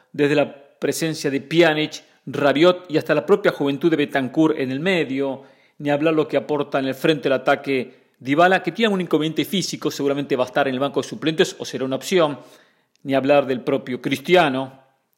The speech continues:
Higuaín como centrodelantero, eh, jugador de experiencia como el caso de Cuadrado, que seguramente va a arrancar como lateral por derecha, donde le da mucha más profundidad y donde busca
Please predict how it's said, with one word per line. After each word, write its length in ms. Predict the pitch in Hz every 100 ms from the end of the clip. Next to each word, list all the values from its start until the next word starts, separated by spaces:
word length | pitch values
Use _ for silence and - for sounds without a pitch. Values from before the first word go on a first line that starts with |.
| _ -
Higuaín 460 | 175 147 143 151
como 180 | 147 131
centrodelantero, 1080 | - 127 131 127 135 135 180 143 135 - - _ _ _ _ _ _
eh, 380 | - 131 107 -
jugador 320 | 170 170 180
de 80 | 165
experiencia 460 | - 143 160 -
como 160 | 139 135
el 60 | 131
caso 240 | 151 147
de 80 | 135
Cuadrado, 420 | 139 143 185 180
que 80 | 143
seguramente 540 | - 139 139 156 151
va 80 | 131
a 20 |
arrancar 380 | 135 123 147 139
como 180 | 143 135
lateral 480 | 135 139 139 160 156
por 160 | 135
derecha, 640 | 127 170 165 - 135 - - _ _ _ _ _
donde 220 | - 135
le 80 | 135
da 60 | 143
mucha 220 | 143 135
más 120 | 139
profundidad 760 | - 135 - 135 123 135 156 165
y 40 |
donde 180 | 147 135
busca 640 | 131 147 147 147 139 -